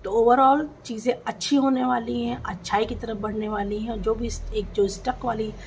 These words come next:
position थी या already हो सकता है कि आप दो लोगों में confusion कर रहे होंगे कि कौन मेरी life में रहेगा, कौन जाएगा, उसमें भी आप मुझे एक person को जो आपके लिए बेहतर है और जो आपके लिए बेहतरीन है उसको choose करते हुए मुझे यहाँ नज़र आ रहे हैं।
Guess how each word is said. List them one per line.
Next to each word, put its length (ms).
position 720
थी 220
या 120
already 400
हो 120
सकता 300
है 80
कि 80
आप 140
दो 160
लोगों 280
में 280
confusion 460
कर 160
रहे 120
होंगे 300
कि 120
कौन 240
मेरी 140
life 220
में 120
रहेगा, 200
कौन 260
जाएगा, 320
उसमें 380
भी 80
आप 260
मुझे 260
एक 200
person 340
को 140
जो 120
आपके 300
लिए 140
बेहतर 440
है 220
और 100
जो 100
आपके 240
लिए 120
बेहतरीन 600
है 80
उसको 360
choose 320
करते 280
हुए 120
मुझे 240
यहाँ 180
नज़र 240
आ 160
रहे 180
हैं। 140